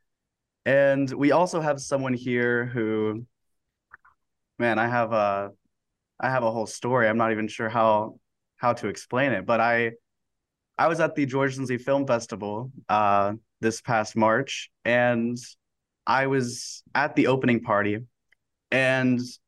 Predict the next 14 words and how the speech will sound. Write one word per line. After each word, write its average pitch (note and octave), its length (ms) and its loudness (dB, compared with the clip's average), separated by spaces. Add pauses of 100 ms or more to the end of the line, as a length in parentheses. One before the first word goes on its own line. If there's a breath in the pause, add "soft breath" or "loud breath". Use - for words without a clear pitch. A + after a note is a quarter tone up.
(120)
everyone D#3 300 2
was C#3+ 100 0
talking C3+ 380 0
about A#2 220 0
these A2+ 200 -4
really C3 180 -2
nice A#2+ 260 0
Canadian A#2 440 0
guys F#2+ 560 -4 (220 soft breath)
who A#2+ 80 2
were - 20 4
just A2 180 -2
walking A#2+ 360 4
around A2+ 520 2